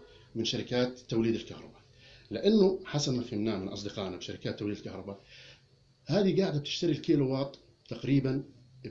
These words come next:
بخمستاشر فلس، يعني بقرش ونص. ولما تيجي تبيعه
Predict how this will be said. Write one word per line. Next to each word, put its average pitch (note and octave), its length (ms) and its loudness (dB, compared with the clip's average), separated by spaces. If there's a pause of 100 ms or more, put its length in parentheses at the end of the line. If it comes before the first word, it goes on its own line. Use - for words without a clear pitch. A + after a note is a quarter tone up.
(100)
بخمستاشر A2+ 600 -4
فلس، - 440 -8 (140)
يعني B2+ 220 2
بقرش B2+ 280 -2
ونص. - 340 -2 (480)
ولما C#3 280 6
تيجي E3 240 2
تبيعه D#3 360 2